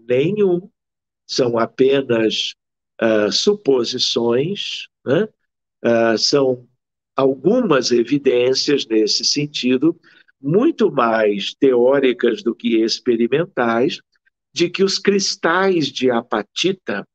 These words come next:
seriam como que, ah, as antenas da mediunidade. Mas isso nós temos que continuar fazendo pesquisas sérias para que isso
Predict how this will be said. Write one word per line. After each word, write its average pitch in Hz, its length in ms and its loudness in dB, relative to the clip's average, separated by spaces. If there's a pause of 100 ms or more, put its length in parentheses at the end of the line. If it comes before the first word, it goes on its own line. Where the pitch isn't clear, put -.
(500)
seriam 160 960 2 (200)
como 143 360 0
que, 143 640 0 (300)
ah, 123 380 0
as 147 120 0
antenas 175 1080 -2
da 117 140 0
mediunidade. 104 1000 -6 (320)
Mas 120 300 0
isso 120 480 -2 (260)
nós 135 240 0
temos 117 440 0
que 127 160 -2
continuar 127 800 0 (320)
fazendo 113 1200 -2 (460)
pesquisas 143 760 2
sérias 131 680 0 (480)
para 208 160 2
que 330 100 -4
isso 196 540 2